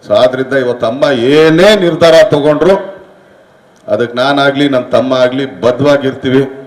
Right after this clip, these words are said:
ಎಲ್ಲ ನನ್ನ ಆತ್ಮೀಯ ಸ್ನೇಹಿತರು ಕೂಡ, ಸೆಲೆಬ್ರಿಟಿಗಳು ಕೂಡ ಇಷ್ಟೊಂದು ಪ್ರೀತಿ ತೋರಿಸಿದ್ರೆ ತುಂಬಾ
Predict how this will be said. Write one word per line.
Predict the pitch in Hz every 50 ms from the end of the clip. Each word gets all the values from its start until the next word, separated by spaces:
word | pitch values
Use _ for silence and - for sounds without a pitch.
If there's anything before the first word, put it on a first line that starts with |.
| - - - - - _ _ _ -
ಎಲ್ಲ | 101 120 135 143 147 156 165
ನನ್ನ | 160 156 151 143 143
ಆತ್ಮೀಯ | 139 131 131 139 135 - 135 135 147 147
ಸ್ನೇಹಿತರು | 143 - 135 131 139 147 143 - 151 147 139
ಕೂಡ, | - 139 135 127
ಸೆಲೆಬ್ರಿಟಿಗಳು | 139 139 131 131 - - 120 135 139 139 139 147 143 143 139 123 131 131 127
ಕೂಡ | 123 - 131 127
ಇಷ್ಟೊಂದು | 131 131 120 113 - - 143 135 127
ಪ್ರೀತಿ | - - 131 135 135 139 131
ತೋರಿಸಿದ್ರೆ | - - 123 117 120 131 117 - 123 120 117
ತುಂಬಾ | 117 - 110 107 127 135 139